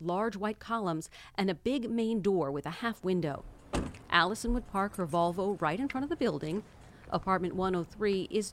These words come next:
down just a few steps from the front entrance to the right of the landing. There are neighbors above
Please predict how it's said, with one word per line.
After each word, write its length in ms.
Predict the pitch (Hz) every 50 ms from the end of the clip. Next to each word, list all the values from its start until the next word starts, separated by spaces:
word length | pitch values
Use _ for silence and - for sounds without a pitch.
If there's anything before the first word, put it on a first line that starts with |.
| - -
down 300 | 240 240 247 247 247 233
just 300 | 208 269 370 - - -
a 40 | 508
few 220 | - - 240 240
steps 400 | - - - 226 180 - - -
from 140 | - 165 165
the 80 | 160
front 240 | - - 185 175 170 -
entrance 520 | 175 170 165 - - 147 131 110 - - - _ -
to 60 | - 254
the 80 | 247 226
right 180 | 247 240 233
of 60 | 214 170
the 100 | 175 160
landing. 460 | 175 170 165 156 139 139 - - - - - - - - - - -
There 160 | - 185 170
are 60 | - 208
neighbors 400 | - 160 151 147 160 156 - 165
above 380 | 139 160 196 233 269 285 277